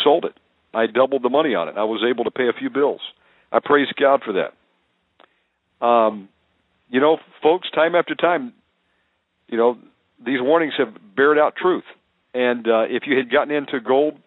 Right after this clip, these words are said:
back then, you could be making some money. I believe it's still going higher. You know, there's talk that, um, silver is gonna hit fifty.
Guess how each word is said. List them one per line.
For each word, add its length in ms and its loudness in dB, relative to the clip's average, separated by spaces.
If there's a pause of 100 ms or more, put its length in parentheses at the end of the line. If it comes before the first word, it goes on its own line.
(100)
back 360 0
then, 240 -4 (520)
you 100 -2
could 140 0
be 100 2
making 400 0
some 80 -2
money. 220 2
I 100 2
believe 300 0
it's 80 -8
still 160 -2
going 240 0
higher. 340 0 (540)
You 80 -4
know, 80 4
there's 160 0
talk 320 0
that, 280 -4
um, 380 2 (460)
silver 220 0
is 80 -6
gonna 140 0
hit 220 -2
fifty. 300 -2